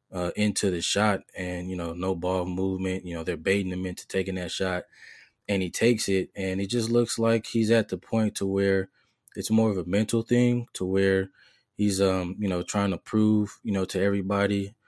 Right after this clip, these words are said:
um, that he can take and make that shot, because in the regular season matchups, he was pretty successful, uh, you know, shooting the three,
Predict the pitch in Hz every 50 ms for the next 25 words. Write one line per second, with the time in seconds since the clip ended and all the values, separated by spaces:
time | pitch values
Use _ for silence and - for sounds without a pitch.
0 | _ _ _ _ _ - 90 87 87 90 87 90 87 90 87 113 110 - - 90
1 | 85 - - 101 104 101 - - 90 82 82 90 104 101 - 113 110 110 110 -
2 | 120 120 123 123 - - 92 92 - - 95 90 92 92 90 87 87 87 87 82
3 | 87 98 101 104 104 98 - - 107 104 104 101 104 104 107 107 - 107 110 104
4 | 98 - - - _ _ - - - - _ _ _ _ - 107 107 98 - -
5 | 113 110 110 101 - - 95 - - 104 104 104 - - 107 104 104 101 - 90
6 | 98 98 98 98 98 95 98 95 98 95 98 95 92 - - 110 101 101 101 98
7 | - - 104 104 104 104 104 101